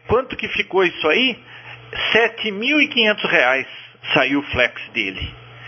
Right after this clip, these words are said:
Tá comentando aqui. Eu mandei um e-mail pra ele. Se ele permitir, depois eu vou pôr uma cópia do e-mail dele lá no Diário de Bordo. Então, olha só, um rádio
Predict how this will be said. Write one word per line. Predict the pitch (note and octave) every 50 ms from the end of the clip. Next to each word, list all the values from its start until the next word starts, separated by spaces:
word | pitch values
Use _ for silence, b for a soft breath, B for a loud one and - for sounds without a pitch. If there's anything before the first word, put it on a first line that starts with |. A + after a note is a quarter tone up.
| B B B B B B B
Tá | - D3 C#3
comentando | - - C#3+ C3 C3 C3 B2 A2 B2+ A#2+ A#2 A2 G#2
aqui. | - - F#3
Eu | G#3+ A#3
mandei | C#4 C#4 C4
um | A#3+ A3+
e-mail | G#3 F3+ E3 D#3+ D#3 D3+
pra | C#3+ C3+ A#2+
ele. | A2 A2+ A2 A2 - -
Se | -
ele | E3+ E3+ F#3 F#3 E3+ D3+ C#3 C3 B2 A2+ G#2+ A2 A2 - - -
permitir, | - D#3 D3+ C#3+ D3+ C#3+ C#3+ - - F3+
depois | D#3+ F3+ - F3 E3 C#3
eu | C#3+
vou | D3 D3 C#3+
pôr | C#3+ D3+ C#3+
uma | C3+ C3+
cópia | - - C3 A#2+ - - A#2+
do | G#2+ A#2 B2
e-mail | A#2 A2 A2 A2+ A2+ A2
dele | A2 A2+ A2 A2 A#2
lá | B2 C3+
no | C#3+ C#3 C3
Diário | B2+ A#2+ B2+ A#2+ A2+ A2+
de | A2 A#2+
Bordo. | - - G#2 F#2 F#2+ B B B B B B B B B B -
Então, | D3 D3+ D3 G#3 A3
olha | A#3+ B3+ A#3+ A#3 G3 -
só, | - D#3+ C#3 C3 C#3
um | D#3+ F3+
rádio | E3 B2+ - D#3+ F#3+ G#3+ G#3 D#3 C#3+ D3+